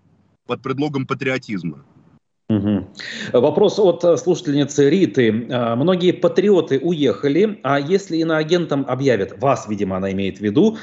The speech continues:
Speaker 2: а, м, или арестуют даже, как Яшина, это будет поводом временно покинуть Россию?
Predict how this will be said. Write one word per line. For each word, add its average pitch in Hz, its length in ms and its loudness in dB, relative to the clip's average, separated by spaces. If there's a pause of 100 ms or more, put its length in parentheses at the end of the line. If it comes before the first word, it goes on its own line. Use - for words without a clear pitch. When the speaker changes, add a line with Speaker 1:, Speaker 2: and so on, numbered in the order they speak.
(180)
Speaker 2:
а, 110 720 2
м, 123 220 0
или 147 200 4
арестуют 156 640 2
даже, 92 280 0
как 127 220 -2
Яшина, 85 540 -4 (140)
это 127 240 -2
будет 151 280 -6
поводом 147 480 0
временно 143 380 -2
покинуть 131 480 -4
Россию? 101 640 -2